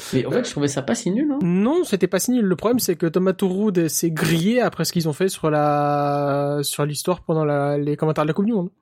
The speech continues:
Speaker 2: Je pense qu'ils sont grillés d'Europe un à cause de ça. Ils auraient
Speaker 1: Mm.
Speaker 2: pas fait ça, ils auraient... ils auraient pu revenir, à mon avis. Ici,
Speaker 1: Ouais.
Speaker 2: pour, pour l'histoire, donc, pour ceux qui, qui n'ont pas les détails en tête,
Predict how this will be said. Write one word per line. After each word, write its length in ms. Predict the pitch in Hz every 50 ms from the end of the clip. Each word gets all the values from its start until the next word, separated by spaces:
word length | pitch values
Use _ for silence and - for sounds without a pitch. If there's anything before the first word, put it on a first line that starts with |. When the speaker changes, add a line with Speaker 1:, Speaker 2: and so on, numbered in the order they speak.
| _ _ _
Speaker 2:
Je 300 | _ _ _ _ _ _
pense 160 | - 202 202 170
qu'ils 100 | 170 -
sont 140 | 175 170 165
grillés 220 | 151 170 180 190
d'Europe 260 | 175 170 151 151 -
un 60 | 180 175
à 40 |
cause 140 | 147 156 151
de 60 | 156
ça. 180 | 160 - 175 - - - - - _ _ _ _
Ils 100 | 170 147 156
auraient 80 | 151
Speaker 1:
Mm. 40 | 151
Speaker 2:
pas 100 | - 196
fait 120 | - 214 180
ça, 200 | - 220 247 285
ils 140 | 226 180 175
auraient... 140 | 165 165 180
ils 200 | 214 190 165 143 170
auraient 100 | 156 147
pu 80 | - 160
revenir, 380 | 147 175 202 202 156 131 - _ _ _ _ _ _ _ _
à 20 | 135
mon 160 | 139 135 131
avis. 180 | 127 120 120 127 - _ _ _ _ _ _ _ _ _ _ 170
Ici, 120 | 156 160
Speaker 1:
Ouais. 220 | 180 175 165 156
Speaker 2:
pour, 260 | 147 165 170 165 165 160
pour 120 | 170 165
l'histoire, 320 | 160 151 - - 214 202
donc, 260 | 190 175 175 160 160 151
pour 220 | 147 - 139 135
ceux 180 | - - 156 151
qui, 580 | 147 - 147 139 139 139 139 139 139 139 143 -
qui 240 | - - 147 139 139
n'ont 240 | 139 135 135 135 139
pas 320 | 139 - - 147 143 139
les 140 | 135 131 127
détails 300 | 127 135 131 - 131 127
en 100 | 131 139
tête, 240 | 135 196 196 - -